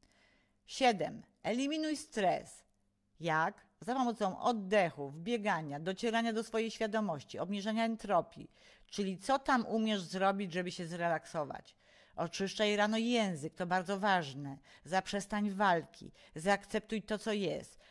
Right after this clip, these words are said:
Podejmij zamiar osiągnięcia celu, a nadmiar potencjału związanego z obmyślaniem celu rozprosz działaniem, czyli ruszaj ze skrzyżowania, bądź w drodze, w kroku.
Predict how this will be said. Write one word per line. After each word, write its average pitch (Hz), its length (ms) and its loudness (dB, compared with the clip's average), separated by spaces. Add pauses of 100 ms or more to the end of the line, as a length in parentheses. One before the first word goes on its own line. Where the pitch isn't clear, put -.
(120)
Podejmij 208 520 2
zamiar 196 460 2
osiągnięcia 202 640 -4
celu, 196 360 -2 (180)
a 180 120 -2
nadmiar 185 520 2
potencjału 185 640 -2
związanego 180 640 -2
z - 80 -12
obmyślaniem 180 640 -4
celu 175 300 -4 (180)
rozprosz 180 520 -2
działaniem, 170 640 0 (280)
czyli 185 280 -4
ruszaj 196 360 0
ze 190 120 -4
skrzyżowania, 180 760 -2
bądź 175 340 -4
w 165 80 -12
drodze, 175 560 0
w - 80 -20
kroku. 214 580 2